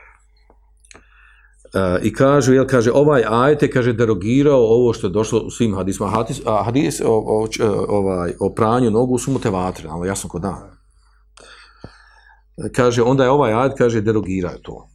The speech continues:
Međutim, da, da nije riječ o derogiranju, znači, dovoljno je to da imamo,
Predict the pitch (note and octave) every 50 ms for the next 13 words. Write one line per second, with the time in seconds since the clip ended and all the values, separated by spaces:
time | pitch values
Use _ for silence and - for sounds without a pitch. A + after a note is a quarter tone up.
0 | _ _ _ - A2 B2 C#3+ D#3+ - D#3 C3 A#2+ A2 A2 G#2+ A2+ A#2 B2 C#3 D3
1 | B2+ G#2+ B2 B2+ A2+ - G#2 F2+ F#2 G2 G2 F#2 F#2+ A2 B2 C3 C#3 C3 B2+ A#2+
2 | A#2 A2 G#2+ - G#2 G2+ A2+ A#2 A2+ A2 G2+ G2 F2 F2 B2 A#2+ G#2+ G2 G2 G2
3 | G#2+ A2 A2 G#2+ G2 G2 A2 C3+ - -